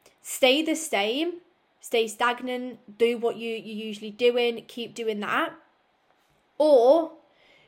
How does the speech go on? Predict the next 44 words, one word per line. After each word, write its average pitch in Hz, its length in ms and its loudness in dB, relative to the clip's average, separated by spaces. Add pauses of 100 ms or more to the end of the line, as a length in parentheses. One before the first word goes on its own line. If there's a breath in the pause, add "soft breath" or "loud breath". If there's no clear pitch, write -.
you 262 540 -4
challenge 320 520 2
that - 260 -4
doubt 311 560 0 (400)
and 254 200 -4
you 269 80 -4
say, 262 220 -4
"Do - 120 -10
you 311 60 -6
know 285 140 -2
what? 247 380 -2 (440)
I'm 226 180 -8
still 247 440 0
gonna 254 220 -4
change. 220 540 -8 (440 soft breath)
I'm 214 200 -6
gonna 220 220 -2
give 233 160 0
it - 120 -4
a 220 60 -4
go. 214 400 -2 (240 loud breath)
I'm 247 180 0
gonna 285 200 -2
face 254 420 -4
that 247 260 -2
doubt 233 340 0
and 233 120 -8
I'm 233 200 -10
still 240 280 2
gonna 240 180 -6
take 233 300 -6
action 233 400 -2
towards 220 400 -6
making 214 320 -8
a 214 40 -12
change." 214 580 -12 (1000 loud breath)
And 254 120 -4
that's 269 240 2
where 294 100 -4
you 285 100 -2
have 262 220 -6
to - 160 -6
ask 247 240 -4
yourself, 240 800 -4